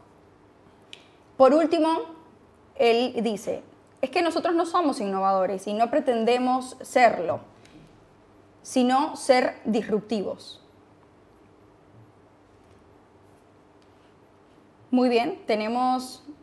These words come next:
tenemos suficiente con el vídeo. La verdad es que es un proyecto muy, muy interesante, muy innovador y yo sinceramente espero que esto se siga copiando y que podamos,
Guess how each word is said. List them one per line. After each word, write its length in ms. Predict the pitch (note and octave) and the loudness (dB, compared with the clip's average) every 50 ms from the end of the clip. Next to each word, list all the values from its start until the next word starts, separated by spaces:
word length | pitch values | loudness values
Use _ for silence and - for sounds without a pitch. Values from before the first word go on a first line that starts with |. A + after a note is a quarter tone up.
| - - | -14 -8
tenemos 300 | - A3 G#3 G#3+ A3 G#3+ | -6 -6 -4 -4 -6 -4
suficiente 720 | A#3 A#3+ A3 A3+ A3+ A#3 A3 G#3+ G#3 - B3 B3 B3+ - - | -4 -4 -4 -4 -4 -4 -6 -6 -6 -6 -6 -6 -8 -8 -8
con 120 | - F#3+ | -8 -6
el 100 | F#3 F#3 | -6 -4
vídeo. 260 | F#3 G#3+ A3 A#3+ B3 C4+ | -4 -2 -2 0 0 2
La 120 | C4+ A3 | 2 2
verdad 340 | F#3+ F#3 F#3+ G3 G3+ G#3+ A3+ | 2 0 0 0 0 0 0
es 140 | A#3 A#3 A#3 | -2 -4 -6
que 280 | - B3+ B3+ C4+ C#4+ - | -4 -4 -4 -4 -4 -6
es 160 | - A3 - - | -8 -8 -6 -6
un 100 | B3 A3+ | -4 -4
proyecto 680 | A#3 A#3+ A#3 A#3+ A#3 A3+ - C4 B3+ B3+ B3+ B3+ B3+ - - - - - - - | -2 -2 0 0 -2 -2 -2 0 0 0 0 -2 -6 -12 -20 -20 -20 -20 -12 -4
muy, 320 | - B3 C4 E4 F#4 E4+ | 0 2 2 2 4 2
muy 180 | C#4+ C4+ C#4+ C#4+ | 2 4 2 2
interesante, 680 | C#4 C4 C#4+ G#3+ D4 - A#3+ B3 C4 C4 D4 D4 D4 | 2 0 -2 -2 -4 -4 -4 -4 -2 -2 -2 -2 -2
muy 180 | B3+ A3+ A#3+ | -2 -4 -4
innovador 720 | A#3+ B3 B3 A#3+ A3 G3 F#3+ F#3+ G3+ G#3 A3+ B3+ A#3 - - - - | -4 -4 -2 -2 0 0 2 2 4 2 2 2 0 -4 -8 -12 -10
y 440 | - - A#3+ B3+ C4 C4 - - G3 - - - - - | -6 -2 -2 -2 -2 -4 -6 -12 -12 -12 -14 -20 -14 -8
yo 340 | - G3+ F#3+ E3+ A#3 A#3 B3 | -6 -4 0 2 4 2 2
sinceramente 480 | A#3+ A#3+ G3+ G#3 G3+ G#3 G#3+ G#3+ - | 2 0 0 2 2 2 0 -2 -4
espero 480 | A3 A3 - - G#3 G3 G#3+ C4 - - | -6 -4 -2 0 4 4 4 4 2 -2
que 160 | - G#3 G3+ | -4 -4 -4
esto 200 | G3 G3 - A3+ | -2 -2 -2 -2
se 80 | A3 G#3 | -2 -2
siga 240 | - A#3 G#3+ G#3+ | -2 0 0 2
copiando 580 | G#3+ G3+ F#3+ - G#3+ G#3 G3 G3+ G3+ G3+ A3 A3 | 0 0 -2 0 0 -2 0 -2 -2 -2 -2 -2
y 60 | - G#3+ | -2 -4
que 140 | - G#3+ | -4 -4
podamos, 640 | G3 G3 G3+ G3+ G3+ G#3 G#3+ A3+ A#3 B3 A#3+ - | -2 0 2 2 4 4 2 2 0 -2 -2 -6